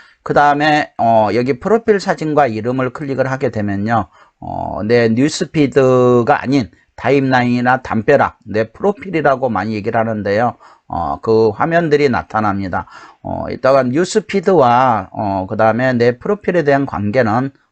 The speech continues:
어, 추후에 설명을 드리겠습니다. 뭐 다시 누르게 되면 뉴스피드로 이동을 하게 되죠. 자, 그 다음에 홈을 누르게 되면, 어, 뉴스피드로 그대로 들어와지게 되고요. 어, 만들기가 있고 만들기를 누르면 페이지를 만들거나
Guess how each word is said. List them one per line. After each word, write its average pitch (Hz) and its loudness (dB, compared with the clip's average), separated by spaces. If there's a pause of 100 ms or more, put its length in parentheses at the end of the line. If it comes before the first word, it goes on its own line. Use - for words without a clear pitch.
어, 101 -8
추후에 156 -2
설명을 139 -2
드리겠습니다. 104 -6 (360)
뭐 90 -10
다시 117 -2
누르게 110 0
되면 113 -2
뉴스피드로 147 0
이동을 104 -4
하게 113 -4
되죠. 98 -6 (600)
자, - -6
그 120 -4
다음에 143 2 (340)
홈을 202 4
누르게 139 4
되면, 104 -2 (140)
어, 87 -4
뉴스피드로 113 -2
그대로 135 0
들어와지게 110 -2
되고요. 101 -4 (400)
어, 85 -10
만들기가 101 -2
있고 131 0
만들기를 123 0
누르면 110 0
페이지를 170 2
만들거나 120 0